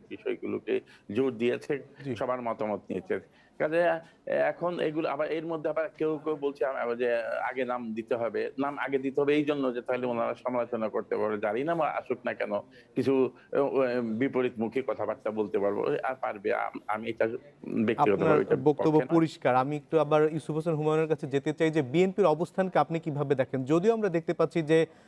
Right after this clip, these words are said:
Speaker 2: আ, ডক্টর জাফরুল্লাহ বা আসিফ নজরুল, তারা কিন্তু নাম দেওয়ার পক্ষে, কিন্তু বিএনপি এখনো পর্যন্ত নাম দেয়নি এবং তারা দেবে না বলেই জানিয়েছে। ইউসুফ হোসেন হুমায়ুন, আপনার কাছে জানতে চাইছি।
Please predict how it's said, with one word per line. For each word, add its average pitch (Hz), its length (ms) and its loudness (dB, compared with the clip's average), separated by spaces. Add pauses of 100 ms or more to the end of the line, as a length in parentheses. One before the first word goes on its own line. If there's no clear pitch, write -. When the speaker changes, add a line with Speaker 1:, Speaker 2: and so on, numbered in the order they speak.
(160)
Speaker 2:
আ, 147 280 6 (120)
ডক্টর 147 280 4
জাফরুল্লাহ 151 720 2
বা 143 220 4
আসিফ 151 360 0
নজরুল, 147 420 2
তারা 151 240 4
কিন্তু 165 240 -2
নাম 143 240 2
দেওয়ার 139 180 4
পক্ষে, 127 440 0 (300)
কিন্তু 180 240 2
বিএনপি 165 360 0
এখনো 156 260 2
পর্যন্ত 156 320 -2
নাম 151 240 0
দেয়নি 147 260 2
এবং 180 200 0
তারা 139 200 2
দেবে 127 240 2
না 123 100 2
বলেই 117 220 -2
জানিয়েছে। 104 500 -6 (1600)
ইউসুফ 151 240 -2
হোসেন 147 200 -2
হুমায়ুন, 123 300 -2
আপনার 117 220 -6
কাছে 123 160 -6
জানতে 110 240 -6
চাইছি। 95 280 -16